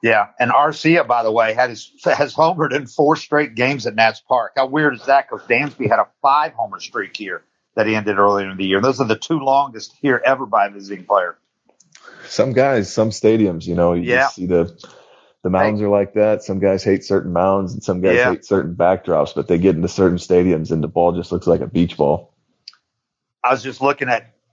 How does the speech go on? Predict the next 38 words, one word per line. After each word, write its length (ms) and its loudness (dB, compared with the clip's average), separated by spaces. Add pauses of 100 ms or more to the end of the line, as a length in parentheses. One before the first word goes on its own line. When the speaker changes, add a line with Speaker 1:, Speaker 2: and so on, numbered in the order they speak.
(120)
Speaker 1:
uh, 260 2
the, 180 -10 (120)
the 180 -6 (100)
questions 440 0
that 100 4
have 100 -10
popped 320 0
up. 220 -4
Some, 260 -6
uh, 300 -8
somebody, 340 0
Richard 360 -2
M, 160 -2
asked, 260 0
"Are 120 2
there 180 -4
any 120 -4
history 420 -2
buffs, 380 2
enthusiasts 540 0
on 120 4
the 80 2
team, 260 -4
and 100 -2
how'd 140 2
they 100 -2
take 240 -2
to 80 -16
the 80 -6
White 340 0
House?" 220 -4 (720)
Remind 380 -2
me 60 -12
something 240 0
Snit 320 -2
said 160 0
afterwards. 500 -2
Uh, 300 0